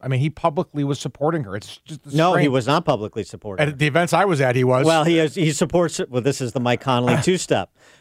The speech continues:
Speaker 2: He, you know, he, "Hey, I'm with you guys. I want you to know, in a friendly room, he's here." And publicly, when it comes time to put your name on the ledger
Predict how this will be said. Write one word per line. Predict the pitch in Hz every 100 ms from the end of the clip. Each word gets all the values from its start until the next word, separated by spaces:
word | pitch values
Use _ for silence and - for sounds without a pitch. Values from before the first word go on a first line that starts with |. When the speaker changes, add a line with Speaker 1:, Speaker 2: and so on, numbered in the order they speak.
| -
Speaker 2:
He, | 143 139
you | - 131
know, | 123 95 _
he, | - - _ _ -
"Hey, | 131 92 _ _ _ -
I'm | 139 143
with | 160 -
you | 139
guys. | 123 107 78 - -
I | 131
want | 143 147 151
you |
to | 135
know, | 139 139 107 80 _ _ _ 147
in | 143
a | 131
friendly | - 156 151 147
room, | 135 156 143 131
he's | 117 139 117
here." | - 143 95 76 _ _ _ _ -
And | 139 127 123 117 110 - _ -
publicly, | 143 156 214 - 226 220
when | 156
it | 135
comes | 156 131
time | - 143 143 135
to | - 131 131 123 - _
put | - 160 -
your | 151 131 127
name | 135 135 139 143
on | 143 123 123 117 117 127 -
the | 113 120 113 117
ledger | 117 131 123 139 131